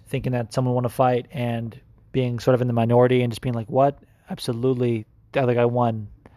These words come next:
Like Holly versus G D R. I was like, "Are you fucking kidding me?" Like, some, some decisions are just bad, you know, which brings me back to my point I've made on this podcast before.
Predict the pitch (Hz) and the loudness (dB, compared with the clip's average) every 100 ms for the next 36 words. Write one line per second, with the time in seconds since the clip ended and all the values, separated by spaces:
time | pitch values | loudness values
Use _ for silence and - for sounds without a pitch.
0 | - 123 - 143 139 127 127 123 120 127 | -4 -4 2 4 6 4 -2 -6 -6 -2
1 | 131 120 110 - - 131 139 156 - - | 0 0 -2 -12 -16 -12 -12 -12 -16 -18
2 | - 147 - 156 - 127 147 175 208 208 | -16 -14 -10 -10 -8 -6 -4 -2 -2 -4
3 | _ _ _ _ _ _ - 135 131 120 | _ _ _ _ _ _ -10 0 0 0
4 | - _ _ - 160 147 147 - 151 131 | -6 _ _ 0 2 4 0 0 0 2
5 | 147 135 131 120 120 104 107 117 123 - | 2 0 0 0 -2 -6 -2 0 0 -6
6 | - _ _ - - - - 131 120 113 | -18 _ _ -20 -20 -20 -10 -4 -4 -4
7 | 113 _ _ _ - 139 123 120 127 - | -10 _ _ _ -6 -4 -2 0 0 2
8 | 123 127 120 151 151 143 160 170 160 - | 2 2 2 2 2 2 2 0 -2 0
9 | 185 190 180 180 247 240 202 196 | 0 0 -2 -4 2 4 4 2